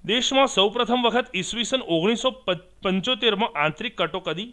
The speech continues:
લાદવામાં આવી હતી. તો જ્યારે ઇન્દિરા ગાંધી, અ, પ્રથમ જે સમયગાળો છે ઓગણીસો છાસઠ થી ઓગણીસો સિત્યોતેર દરમિયાન, તો તેમાં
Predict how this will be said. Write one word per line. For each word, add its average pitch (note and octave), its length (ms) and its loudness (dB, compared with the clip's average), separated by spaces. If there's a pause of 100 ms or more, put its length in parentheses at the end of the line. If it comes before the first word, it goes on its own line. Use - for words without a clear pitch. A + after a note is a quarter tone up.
લાદવામાં D3+ 800 0
આવી C3 260 -2
હતી. A#2 220 -8
તો A#2+ 260 -12
જ્યારે D#3 320 -2
ઇન્દિરા F#3+ 340 -2
ગાંધી, D#3+ 500 -2 (440)
અ, A#2+ 40 -8 (640)
પ્રથમ G#3+ 340 2
જે G#3+ 120 0
સમયગાળો F#3 520 2
છે A3 200 0
ઓગણીસો F3 360 -2
છાસઠ D#3+ 400 -4
થી G3 120 -6
ઓગણીસો E3 360 -4
સિત્યોતેર E3+ 520 -8
દરમિયાન, D3 440 -4 (320)
તો F#3+ 100 -2
તેમાં F#3 480 2